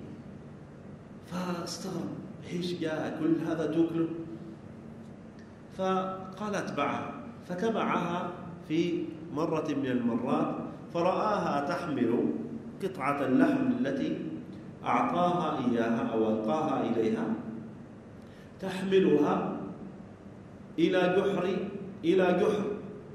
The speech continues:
تقف عند باب الجحر و، آه، تقوم بالمواء عند باب الجحر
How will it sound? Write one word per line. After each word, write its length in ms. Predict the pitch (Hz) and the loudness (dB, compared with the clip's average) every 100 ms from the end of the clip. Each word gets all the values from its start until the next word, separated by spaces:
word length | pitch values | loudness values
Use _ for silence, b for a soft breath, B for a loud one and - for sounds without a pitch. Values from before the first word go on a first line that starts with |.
| - - - - | -14 -14 -12 -8
تقف 320 | 190 165 147 | -4 -2 -2
عند 260 | 156 151 151 | -2 2 2
باب 480 | 147 147 143 143 - - - - | 6 6 6 4 0 -4 -6 -6
الجحر 420 | 143 - 101 - - - - - B B B - 143 | -4 -2 -2 -2 -6 -10 -12 -14 B B B -8 2
و، 80 | 151 156 143 - - - - - | 4 4 4 0 -4 -10 -12 -10
آه، 920 | 117 113 - - - - - - - - - - | -6 -6 -4 -6 -6 -8 -8 -10 -10 -12 -12 -8
تقوم 480 | 139 190 190 160 - | -2 6 8 8 6
بالمواء 1040 | 165 160 147 135 139 143 160 147 - - - - - - 160 | 6 6 6 4 4 6 8 6 2 -2 -6 -12 -14 -10 -2
عند 180 | 165 147 | 0 2
باب 260 | 143 131 131 | 4 4 4
الجحر 560 | 127 127 123 - - | 4 4 4 2 0